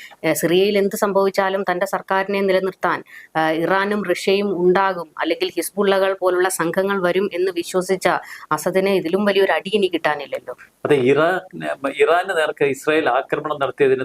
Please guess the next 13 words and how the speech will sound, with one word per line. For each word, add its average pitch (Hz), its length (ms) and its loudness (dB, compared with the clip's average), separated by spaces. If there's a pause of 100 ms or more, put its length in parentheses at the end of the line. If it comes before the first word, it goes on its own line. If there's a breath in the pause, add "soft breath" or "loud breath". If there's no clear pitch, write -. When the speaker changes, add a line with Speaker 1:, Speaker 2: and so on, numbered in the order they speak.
Speaker 2:
തൊട്ടടുത്ത 127 400 0
ദിവസം 127 300 0
ഈ 127 60 0
അസാദ് 147 460 2
ഒരു 131 240 4 (500)
പ്രതികരണം 135 460 2
നടത്തിയായിരുന്നു, 101 540 -6 (440 loud breath)
"ഞങ്ങൾ 151 220 2
ഇറാനൊപ്പം" 147 680 0 (520)
എന്നുള്ളൊരു 147 440 2
പ്രതികരണം 131 420 2
നടത്തിയായിരുന്നു. 107 500 -6
അത് 147 360 2